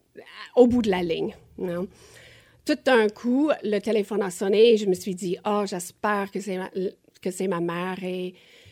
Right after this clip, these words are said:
qu'elle m'annonce qu'elle est en chemin vers l'hôpital. » Alors, j'ai répondu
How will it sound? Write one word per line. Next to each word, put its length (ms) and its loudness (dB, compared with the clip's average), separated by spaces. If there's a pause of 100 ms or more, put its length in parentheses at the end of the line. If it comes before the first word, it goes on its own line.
(280)
qu'elle 260 -2
m'annonce 1000 -4 (120)
qu'elle 360 -8 (600)
est 160 -10
en 120 -4
chemin 580 -2
vers 520 -6
l'hôpital. » 720 -8 (840)
Alors, 260 -2
j'ai 180 -4
répondu 840 -2